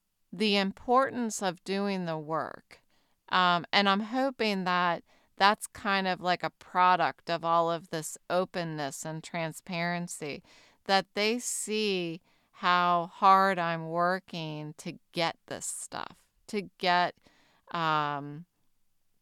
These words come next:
to get new hobbies, to get support from other people, to,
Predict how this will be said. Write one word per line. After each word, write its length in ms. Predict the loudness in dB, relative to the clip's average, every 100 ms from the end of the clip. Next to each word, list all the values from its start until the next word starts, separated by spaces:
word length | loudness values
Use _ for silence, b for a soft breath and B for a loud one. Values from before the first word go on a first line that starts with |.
| _ _ _ _ _ _ -18 _ _ _ _ _ _ _ _
to 140 | -6 -6
get 340 | 2 4 4
new 240 | 0 -4
hobbies, 800 | -4 -2 2 2 -2 -6 -8 -12
to 140 | -12 -12
get 420 | -2 0 0 -2
support 580 | -6 -6 -6 -2 -2 -2
from 180 | -4 -2
other 220 | -6 -10
people, 720 | -12 -12 -12 -8 -6 -6 -8 -12
to, 500 | -6 -2 -2 -2